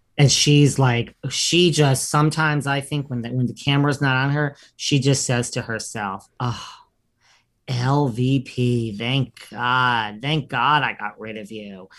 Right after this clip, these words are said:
Like, I just think she wanted this throne. And she just, even, like, in a recent episode where they were doing, like, that, it was the dinner party. Where, what was that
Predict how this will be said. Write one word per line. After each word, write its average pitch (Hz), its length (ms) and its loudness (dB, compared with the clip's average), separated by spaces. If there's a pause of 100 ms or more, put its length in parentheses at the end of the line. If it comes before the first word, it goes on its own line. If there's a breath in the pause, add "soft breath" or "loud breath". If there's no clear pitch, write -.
(220 loud breath)
Like, 139 300 4
I 147 380 4
just 147 300 0
think 131 220 -2
she 139 280 0
wanted 123 580 -2
this 135 320 0
throne. 147 880 -2 (380 soft breath)
And 127 200 -2
she 139 640 -2
just, - 320 -8
even, 359 340 0
like, 156 360 0 (520 soft breath)
in 147 120 2
a 151 80 4
recent 165 560 0
episode 147 480 -2
where 127 100 -4
they 120 140 -6
were 120 100 -6
doing, 131 300 2
like, 113 320 -4
that, 113 320 -4 (760)
it 165 100 4
was 151 160 4
the 147 100 4
dinner 180 560 2
party. 156 540 -4
Where, 147 500 -12
what 147 160 -8
was 208 100 -8
that 135 220 -8